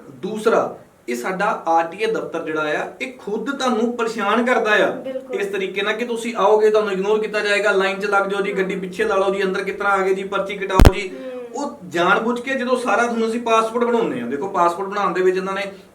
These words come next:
Speaker 1: ਇੱਕ ਪ੍ਰਾਈਵੇਟ ਕੰਪਨੀ ਨੂੰ ਦੇਤਾ, ਟਾਟਾ ਨੂੰ, ਉਹ ਸਾਰੇ, ਅਹ, ਪਾਸਪੋਰਟ ਦਫ਼ਤਰ ਜਿਹੜਾ ਉਹ ਸੰਭਾਲਦੀ ਆ।
Speaker 2: ਜੀ, ਜੀ, ਜੀ।
Speaker 1: ਉਹ ਸਿਸਟਮੈਟਿਕਲੀ ਇੱਕ ਟਾਈਮ ਦਿੰਦੇ ਆ, ਤੁਸੀਂ ਅੱਗੇ ਜਾਂਦੇ ਹੋ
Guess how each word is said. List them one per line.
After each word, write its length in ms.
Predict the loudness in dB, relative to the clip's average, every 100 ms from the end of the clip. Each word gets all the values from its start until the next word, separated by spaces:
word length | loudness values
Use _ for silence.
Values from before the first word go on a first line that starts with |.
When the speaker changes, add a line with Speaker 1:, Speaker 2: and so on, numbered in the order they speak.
| -10
Speaker 1:
ਇੱਕ 140 | -8
ਪ੍ਰਾਈਵੇਟ 360 | 0 4 4 2
ਕੰਪਨੀ 260 | 0 -2
ਨੂੰ 120 | -4 -4
ਦੇਤਾ, 280 | -4 -4
ਟਾਟਾ 280 | -4 -4 -4
ਨੂੰ, 200 | -6 -6
ਉਹ 320 | -4 -2 -4 -4
ਸਾਰੇ, 180 | -4
ਅਹ, 460 | -4 -6 -8 -6 -6
ਪਾਸਪੋਰਟ 320 | -4 -6 -6
ਦਫ਼ਤਰ 360 | -6 -4 -4 -6 -8
ਜਿਹੜਾ 240 | -4 -2
ਉਹ 80 | -2
ਸੰਭਾਲਦੀ 480 | -4 -4 -2 -2 -2
ਆ। 40 |
Speaker 2:
ਜੀ, 80 | -4
ਜੀ, 60 |
ਜੀ। 300 | -8 -14 -18 -8
Speaker 1:
ਉਹ 80 | -6 -2
ਸਿਸਟਮੈਟਿਕਲੀ 720 | 0 0 0 0 0 0 0
ਇੱਕ 160 | -2
ਟਾਈਮ 280 | 0 2 2
ਦਿੰਦੇ 300 | 2 6 6
ਆ, 80 | 6
ਤੁਸੀਂ 240 | 4 0
ਅੱਗੇ 360 | -2 2 2 2 0
ਜਾਂਦੇ 280 | -2 0 0
ਹੋ 280 | 0 -2